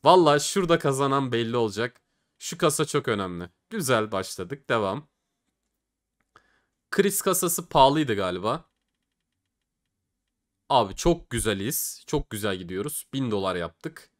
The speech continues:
Abi şu iki kasayı alalım. Gerisini batmayalım ama ya. Bunlar da çok güzel. Dört yüz yokmuş lan. Güzel değilmişler. Şimdi bak. Karambit. Lütfen karambit.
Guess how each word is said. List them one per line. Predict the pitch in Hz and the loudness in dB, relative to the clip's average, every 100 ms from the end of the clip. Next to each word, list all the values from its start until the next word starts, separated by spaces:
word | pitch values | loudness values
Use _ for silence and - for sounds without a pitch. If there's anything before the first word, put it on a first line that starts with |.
| _ _ _ _ _ _ - | _ _ _ _ _ _ -12
Abi | 131 | -6
şu | - 139 | -4 -6
iki | 170 - | -8 -4
kasayı | - 175 - 160 | 0 2 2 4
alalım. | 170 175 175 170 _ _ | 4 4 2 -4 _ _
Gerisini | 160 180 165 165 156 170 - _ _ _ _ - | 6 6 6 0 -2 -4 -8 _ _ _ _ 2
batmayalım | 175 175 104 92 85 | 2 2 -2 -4 -4
ama | 85 82 | -6 -8
ya. | 87 117 - _ _ _ _ | -6 -8 -10 _ _ _ _
Bunlar | 170 175 165 | 2 4 6
da | 139 | 4
çok | - - | 2 -2
güzel. | 101 110 123 | -4 -2 0
Dört | 135 139 - | 0 0 -4
yüz | 131 - - - - | -10 -10 -12 -14 -12
yokmuş | 101 110 - 87 - | -6 -6 -6 -16 -12
lan. | 98 123 113 | -10 -10 -14
Güzel | 98 95 98 92 | -14 -8 -8 -6
değilmişler. | 101 104 - 87 87 _ _ _ _ _ _ _ | -8 -10 -12 -16 -16 _ _ _ _ _ _ _
Şimdi | - - 214 160 101 | -6 -2 0 0 0
bak. | 95 - _ _ | -4 -8 _ _
Karambit. | 180 175 175 175 151 - | 6 8 8 4 -2 -4
Lütfen | 156 165 151 | -6 0 0
karambit. | 127 120 107 101 101 | 2 0 0 -2 -8